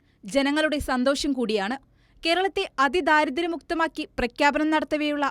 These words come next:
മുഖ്യമന്ത്രിയുടെ ഈ വാക്കുകൾ നിയമസഭയിൽ പദ്ധതി തട്ടിപ്പെന്ന് പറഞ്ഞ പ്രതിപക്ഷത്തിനുള്ള മറുപടി കൂടിയായിരുന്നു. കണക്കുകൾ ചോദിക്കുന്ന വലതുപക്ഷത്തിനും ഈ കേരള മോഡൽ അന്യമാണ്. ദുർബലരായ ജനവിഭാഗങ്ങളുടെ ഉന്നമനം കൂടിയാണ് നീതിയുക്തമായ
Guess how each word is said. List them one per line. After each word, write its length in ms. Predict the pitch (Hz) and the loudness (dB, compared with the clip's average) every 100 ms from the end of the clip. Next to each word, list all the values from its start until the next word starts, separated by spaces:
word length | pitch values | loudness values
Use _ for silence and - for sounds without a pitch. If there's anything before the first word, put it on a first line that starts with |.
| - | -2
മുഖ്യമന്ത്രിയുടെ 680 | 247 - 285 294 302 294 294 - 247 | -4 0 2 2 2 0 -2 -2 -2
ഈ 20 | 285 | 2
വാക്കുകൾ 360 | 277 277 233 185 - _ _ 220 | 2 2 -2 -2 -6 _ _ -4
നിയമസഭയിൽ 640 | 240 262 277 311 320 302 - - | 0 0 2 0 0 -2 -2 2
പദ്ധതി 380 | 233 202 285 320 - | 2 4 2 0 -2
തട്ടിപ്പെന്ന് 500 | 247 - 302 311 302 302 | -2 -2 -4 -2 0 0
പറഞ്ഞ 220 | 285 285 - | 0 0 -2
പ്രതിപക്ഷത്തിനുള്ള 720 | 240 226 269 294 - 285 294 269 220 | -2 0 0 0 -2 -2 0 0 0
മറുപടി 340 | 214 240 294 254 | 0 0 0 0
കൂടിയായിരുന്നു. 540 | 226 196 185 180 240 - _ _ _ _ - - | 0 0 -2 -4 -6 -8 _ _ _ _ -6 4
കണക്കുകൾ 420 | 262 269 330 339 285 | 4 4 -2 -2 -2
ചോദിക്കുന്ന 360 | 339 285 311 311 294 | -2 -2 -2 0 2
വലതുപക്ഷത്തിനും 680 | 262 240 294 - 262 302 285 - 247 | 2 2 -2 -2 -4 -2 -4 -4 -4
ഈ 20 | 262 | 2
കേരള 260 | 294 262 277 294 | 4 4 4 2
മോഡൽ 200 | 294 285 240 | 2 0 0
അന്യമാണ്. 420 | 220 254 196 247 - _ _ _ - | 0 0 -2 -4 -8 _ _ _ -6
ദുർബലരായ 580 | 285 320 370 415 415 392 370 277 | -2 0 2 2 4 2 2 -2
ജനവിഭാഗങ്ങളുടെ 800 | 277 294 294 330 302 311 320 311 - | 0 0 0 0 0 -2 -2 -2 -2
ഉന്നമനം 380 | 240 277 294 302 294 | -2 0 2 0 0
കൂടിയാണ് 360 | 294 285 208 - - _ - | 0 0 -2 -6 -18 _ -6
നീതിയുക്തമായ 840 | 233 262 269 330 302 - 330 320 | 2 2 4 4 2 0 2 2